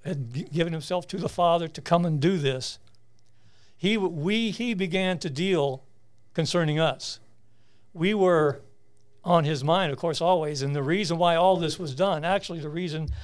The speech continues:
even from the beginning when, before Jesus came out of the Father, became his only begotten Son, we were on the mind of God. Because everything that went on from the very beginning unto that time when it first started to manifest,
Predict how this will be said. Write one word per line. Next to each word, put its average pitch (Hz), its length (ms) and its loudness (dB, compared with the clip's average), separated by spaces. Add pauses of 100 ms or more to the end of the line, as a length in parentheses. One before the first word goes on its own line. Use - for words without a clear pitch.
(240)
even 180 300 2
from 170 220 0
the 160 80 -4
beginning 156 460 -2
when, 135 160 -2
before 170 480 -8
Jesus 147 540 -6 (540)
came 165 240 0
out 175 200 4
of 143 100 -2
the 143 60 -4
Father, 165 400 0
became 160 420 -4
his 139 140 -6
only 160 200 -4
begotten 156 300 -4
Son, 165 380 -2 (320)
we 196 340 2
were 175 200 8
on 151 220 4
the 139 60 0
mind 139 280 0
of 127 100 -10
God. 131 400 -4 (580)
Because 151 400 0
everything 202 840 4 (300)
that 143 200 2
went 196 300 6
on 170 360 4
from 147 240 -6
the 135 80 -4
very 165 300 0
beginning 202 640 0 (760)
unto 170 300 0
that 165 240 4
time 175 280 0
when 165 140 -4
it 147 100 -6
first 165 280 -2
started 156 260 0
to 139 80 -2
manifest, 185 880 0